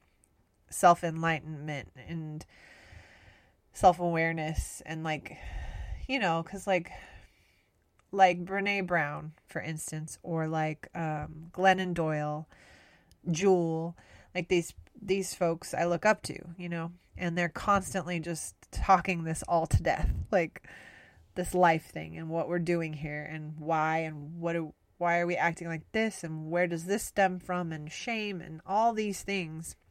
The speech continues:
And then there's other people in the world like, I don't know,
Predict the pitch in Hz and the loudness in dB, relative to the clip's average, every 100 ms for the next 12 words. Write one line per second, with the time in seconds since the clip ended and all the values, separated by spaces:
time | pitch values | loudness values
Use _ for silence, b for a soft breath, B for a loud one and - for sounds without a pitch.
0 | - _ _ - _ _ - - 175 185 | -20 _ _ -20 _ _ -18 -8 -4 -2
1 | 180 185 175 180 185 170 277 226 180 170 | 0 -2 0 2 0 -2 -4 -2 -4 -4
2 | 165 165 170 165 165 160 - B B B | -2 0 0 0 -2 -4 -14 B B B
3 | B B B B B - 220 262 147 143 | B B B B B -20 -14 -12 -10 -8
4 | 180 | -8